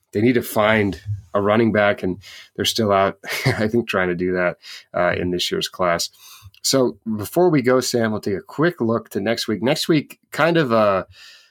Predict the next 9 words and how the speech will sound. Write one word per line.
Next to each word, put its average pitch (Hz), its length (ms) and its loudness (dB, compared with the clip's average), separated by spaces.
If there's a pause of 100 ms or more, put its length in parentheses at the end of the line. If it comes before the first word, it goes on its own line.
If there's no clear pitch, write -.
(140)
I 110 120 0
would 110 180 0
say, 98 640 2
not 95 240 0
a 101 60 0
great 104 300 -2
week 131 300 0
in 113 100 2
the, 110 120 2